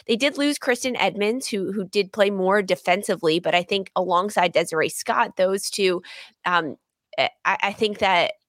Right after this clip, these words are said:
maybe I was like, "Okay, was Desiree Scott gonna drop into the defense a little bit? Like, what's gonna happen here?" And now it's official. Desiree Scott has re-signed with Kansas City. The captain is staying in K C.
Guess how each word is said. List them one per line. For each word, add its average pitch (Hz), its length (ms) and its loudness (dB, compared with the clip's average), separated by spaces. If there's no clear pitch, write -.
maybe 196 480 2
I 185 80 4
was 180 120 2
like, 190 200 0
"Okay, 202 420 2
was 175 180 -4
Desiree 196 300 0
Scott 196 240 -2
gonna 170 140 -2
drop 175 280 0
into 190 220 -6
the 156 240 2
defense 330 500 0
a 349 60 -6
little 349 240 2
bit? 349 240 2
Like, 190 160 -6
what's - 160 -2
gonna 262 160 -2
happen 226 280 0
here?" 220 220 0
And 214 440 2
now 214 360 2
it's 226 160 0
official. 220 440 2
Desiree 214 380 2
Scott 202 360 0
has 196 260 -2
re-signed 226 760 0
with 202 180 -4
Kansas 208 400 -2
City. 202 300 -2
The - 80 -4
captain 220 460 0
is 175 120 -6
staying 233 400 0
in 202 160 2
K 226 240 2
C. 214 480 -2